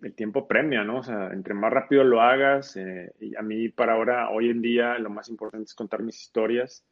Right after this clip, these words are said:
No importa cómo haga el cómic, de qué recursos use, si hago trampas o, o si calco una foto, no me importa. O sea, lo que yo necesito es sacar la historia.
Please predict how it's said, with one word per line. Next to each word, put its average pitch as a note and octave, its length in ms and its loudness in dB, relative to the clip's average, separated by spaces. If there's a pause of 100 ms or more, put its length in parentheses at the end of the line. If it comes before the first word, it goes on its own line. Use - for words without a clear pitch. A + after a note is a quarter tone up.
(380)
No A#2+ 80 -2
importa A#2+ 340 2
cómo B2 240 2
haga B2 140 2
el A#2+ 140 -2
cómic, A#2 360 -2
de G#2+ 140 -6
qué A2 100 -6
recursos G#2+ 480 -8
use, A#2 460 -4
si G#2 120 -6
hago G2+ 220 -4
trampas G#2+ 880 -8
o, F#2+ 360 -8
o F#2 40 -14
si F#2+ 640 -12 (220)
calco A2 400 -2
una A2 260 -8
foto, - 540 -10
no A2+ 100 -8
me C3+ 80 -2
importa. C3 500 -2
O - 60 -20
sea, A2+ 100 -4
lo G#2+ 140 -2
que A2+ 100 -2
yo A2+ 140 2
necesito B2 600 -4
es A#2+ 40 -4
sacar A2 240 -6
la A#2+ 80 0
historia. A#2+ 560 0